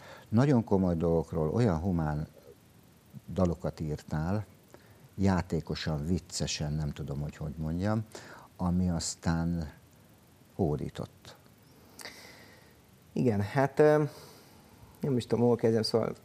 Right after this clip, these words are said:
Speaker 2: az az igazság, hogy minden zenész életében szükség van egy olyan zenekarra, ami az övé,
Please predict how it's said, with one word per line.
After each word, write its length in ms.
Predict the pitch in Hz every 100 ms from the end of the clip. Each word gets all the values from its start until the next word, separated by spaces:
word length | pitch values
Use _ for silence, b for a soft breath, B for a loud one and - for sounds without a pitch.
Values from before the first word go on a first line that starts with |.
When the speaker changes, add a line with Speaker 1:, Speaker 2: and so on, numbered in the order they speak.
| -
Speaker 2:
az 180 | - 160
az 100 | 120
igazság, 440 | 127 117 - 120
hogy 160 | - 117
minden 360 | 143 151 101 98
zenész 540 | 107 107 110 - -
életében 600 | 120 120 117 120 113 117
szükség 460 | 110 - 131 - 117
van 120 | 113
egy 140 | 117 123
olyan 180 | 120
zenekarra, 840 | 107 120 123 - 127 120 143 156 160 B B B B B B B -
ami 240 | 139 127
az 100 | 110
övé, 340 | 123 110 110